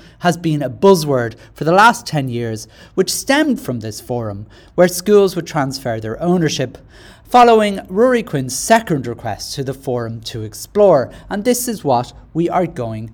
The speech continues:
to look at in this third part of this series, commemorating, celebrating, marking,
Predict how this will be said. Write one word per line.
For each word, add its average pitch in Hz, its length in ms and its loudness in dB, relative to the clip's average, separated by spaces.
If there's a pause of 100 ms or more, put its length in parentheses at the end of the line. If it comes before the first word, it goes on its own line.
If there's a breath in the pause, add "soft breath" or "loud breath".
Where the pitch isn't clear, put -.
(140)
to - 120 -6
look 139 300 -4
at 101 220 -6 (140)
in 143 280 -4
this 143 340 -4
third 160 580 0
part 104 360 -2 (120)
of 123 120 -10
this 127 160 -8
series, 139 640 -2 (340 loud breath)
commemorating, 226 800 2
celebrating, 202 1000 2
marking, 151 600 2